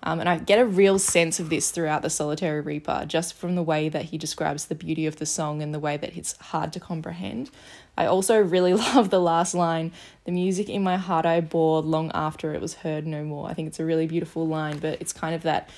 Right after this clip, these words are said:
sustaining, um, memory of, of an experience that Wordsworth often talks about, because he talks often his, um, you know, just through the style of his writing. So we know that, like, when they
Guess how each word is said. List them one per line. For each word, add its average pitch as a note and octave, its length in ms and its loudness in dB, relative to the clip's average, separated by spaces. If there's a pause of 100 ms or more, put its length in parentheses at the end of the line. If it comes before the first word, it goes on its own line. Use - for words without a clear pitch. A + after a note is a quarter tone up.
(280)
sustaining, D#3 920 -2
um, D3 520 -6
memory D#3 460 -2
of, D#3 300 -8 (300)
of D3 420 -2 (220)
an D#3+ 120 0
experience D#3+ 720 0
that D#3 240 2
Wordsworth D#3 500 -2
often E3 340 0
talks D3+ 280 -4
about, D#3 240 0
because E3+ 200 -4
he E3 140 -2
talks F3 580 2 (440)
often A3 340 4
his, F3 420 2
um, D#3 460 -2 (640)
you G3 80 0
know, E3 120 4
just F3 200 -2
through G#3 180 8
the G#3+ 80 8
style F3 420 10
of F3+ 80 4
his F3 200 0
writing. D#3+ 340 2
So E3 300 4
we E3 140 0
know D#3 220 0
that, F3+ 240 2 (280)
like, - 240 -6
when E3 200 0
they D#3+ 320 0